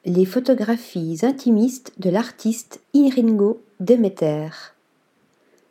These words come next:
Dès l'obtention de son baccalauréat en photographie d'art, Iringo Demeter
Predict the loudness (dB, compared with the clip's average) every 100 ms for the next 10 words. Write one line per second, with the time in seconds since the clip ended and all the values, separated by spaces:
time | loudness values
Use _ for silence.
0 | _ -8 0 2 2 0 -2 -2 -4 -4
1 | -2 -2 -2 0 2 2 0 0 -2 -2
2 | 0 0 0 -6 -6 -4 -4 -4 -8 -14
3 | -20 _ _ _ 0 2 4 4 2 0
4 | 0 2 2 0 -2 -4 -4